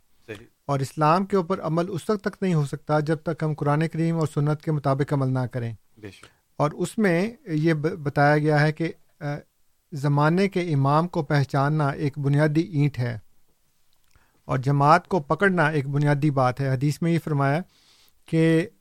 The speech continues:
Speaker 2: مسلمانوں کے تہتر فرقے ہوں گے، بہتر آگ میں ہوں گے، اور ایک جو ہے نا وہ سیدھے راستے پر ہوگا۔ اور جب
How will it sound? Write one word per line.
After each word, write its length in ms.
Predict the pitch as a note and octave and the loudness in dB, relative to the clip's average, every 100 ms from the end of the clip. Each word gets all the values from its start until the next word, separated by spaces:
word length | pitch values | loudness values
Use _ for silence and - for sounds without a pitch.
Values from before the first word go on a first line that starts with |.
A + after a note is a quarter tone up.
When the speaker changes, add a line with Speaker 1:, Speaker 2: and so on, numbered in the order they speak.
| _ | _
Speaker 2:
مسلمانوں 460 | D3 D#3 D3 D#3 F3 | -4 0 2 2 0
کے 100 | F3 | -2
تہتر 400 | - C#3+ - F3+ | 0 -2 0 -2
فرقے 320 | - C#3+ D#3 | -2 -4 -2
ہوں 180 | C#3+ D3 | 0 0
گے، 100 | E3+ | 0
بہتر 420 | D3 C#3 - F#3 | 0 0 0 -2
آگ 220 | - C#3 C#3+ | 2 0 0
میں 160 | E3 | 0
ہوں 180 | D3+ D3+ | 0 0
گے، 80 | E3 | 0
اور 280 | E3 D#3 D#3 | 0 -2 -4
ایک 360 | G3 E3+ F3 | 0 2 2
جو 120 | E3+ | 2
ہے 40 | C3+ | 0
نا 100 | D3 | 0
وہ 160 | D3+ | -4
سیدھے 260 | C#3+ D#3 D3 | -2 0 0
راستے 280 | C3+ B2+ C3+ | 0 -2 -6
پر 120 | C3 | -4
ہوگا۔ 300 | B2+ A2+ B2+ - _ _ _ _ _ - | -6 -6 -14 -16 _ _ _ _ _ -6
اور 100 | |
جب 140 | C#3+ | -2